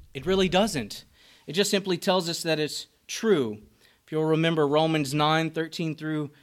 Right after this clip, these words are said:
twenty-three. I won't read all of that, but just let me remind you, this is someone questioning the Apostle Paul over the very same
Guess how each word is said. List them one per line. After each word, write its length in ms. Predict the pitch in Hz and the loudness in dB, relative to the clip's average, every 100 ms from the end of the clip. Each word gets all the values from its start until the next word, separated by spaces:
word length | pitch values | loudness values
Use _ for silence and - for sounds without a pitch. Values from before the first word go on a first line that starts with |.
| _ _ _ - | _ _ _ -4
twenty-three. 880 | 196 190 165 - 190 180 156 170 - - | 2 2 2 2 4 4 4 0 -8 -6
I 80 | 143 | 0
won't 220 | 170 190 | 2 2
read 160 | 165 156 | 2 6
all 260 | 151 208 165 | 8 8 6
of 80 | |
that, 220 | 139 151 151 | 6 4 2
but 120 | 147 | -2
just 180 | 165 185 | -2 -2
let 100 | 175 | -2
me 100 | 160 | 0
remind 460 | 139 143 170 190 | 0 0 0 0
you, 240 | 143 151 170 - - _ | -2 -4 -6 -16 -20 _
this 220 | 160 190 180 | -6 -4 -2
is 460 | 160 139 - - _ _ _ _ _ _ _ _ _ | -4 -4 -10 -14 _ _ _ _ _ _ _ _ _
someone 320 | - 175 165 | -6 -4 -4
questioning 520 | 160 190 180 170 160 | -4 -4 -4 -6 -8
the 100 | 147 | -6
Apostle 440 | 147 - 160 - 139 | -6 -4 -4 -4 -6
Paul 380 | - 151 185 180 | 0 2 2 0
over 160 | 160 | 0
the 80 | 165 | -2
very 300 | 160 180 160 | 0 2 0
same 500 | - 175 190 185 | 0 0 2 2